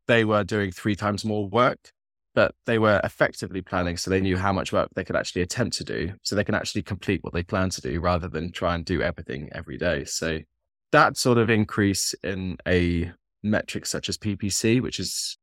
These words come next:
a metric that a lot of projects will use to see how they are performing, that's the real sort of R O I type metric that I like to communicate to other customers, because it's real. It's not this sort of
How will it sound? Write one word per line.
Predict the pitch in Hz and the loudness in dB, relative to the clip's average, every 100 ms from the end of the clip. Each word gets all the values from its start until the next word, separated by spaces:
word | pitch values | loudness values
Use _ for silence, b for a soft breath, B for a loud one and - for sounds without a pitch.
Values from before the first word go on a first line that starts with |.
| _ | _
a | 98 | -2
metric | 101 - - - | 0 0 -4 -4
that | 90 80 | -2 0
a | 98 | 0
lot | 98 | 0
of | 90 | -2
projects | 92 92 - - | -4 -6 -6 -6
will | 90 | -2
use | 87 92 - | 0 0 -2
to | - | -6
see | - 90 | -2 0
how | 90 95 90 | 0 0 0
they | 87 | 0
are | 82 | -2
performing, | 82 - 87 87 110 139 _ _ _ _ | -4 -10 -10 -6 -8 -10 _ _ _ _
that's | - 123 - | 2 2 2
the | - | 0
real | 101 113 110 | 4 4 4
sort | - 98 | 2 -2
of | 90 85 - - | -4 -6 -12 -6
R | - 95 95 | 2 4 4
O | 90 | 4
I | 90 87 | 2 2
type | 87 - 69 71 _ _ _ _ - | -2 -4 -4 -6 _ _ _ _ -8
metric | 92 - - 85 | -8 -6 -8 -8
that | 87 90 | -4 2
I | 98 | 2
like | 92 85 - - | 2 0 -4 -10
to | 87 85 - _ - | -6 -6 -8 _ -6
communicate | 90 87 85 92 - | -2 -2 -2 -6 -8
to | - | -6
other | 80 | -6
customers, | 78 87 - 76 69 - | -6 -6 -6 -6 -8 -10
because | - - | -10 -8
it's | - - | -8 -6
real. | 107 101 92 85 82 - _ _ - | -2 0 2 2 -2 -8 _ _ -10
It's | - - | -6 -2
not | 104 87 - | -2 -2 -2
this | 85 - - - _ _ _ _ | -2 -2 -4 -8 _ _ _ _
sort | - 90 | -4 -2
of | 87 | -2